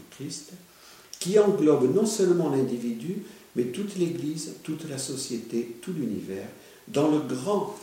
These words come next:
mouvement qui fait passer les hommes et le monde de la mort à la vie dans le mystère de Pâques.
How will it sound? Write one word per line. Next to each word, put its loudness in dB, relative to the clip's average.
mouvement 0
qui -8
fait -6
passer -2
les -2
hommes 2
et 0
le -2
monde 0
de 0
la -2
mort 2
à -6
la -8
vie -2
dans 2
le -2
mystère -4
de -16
Pâques. -8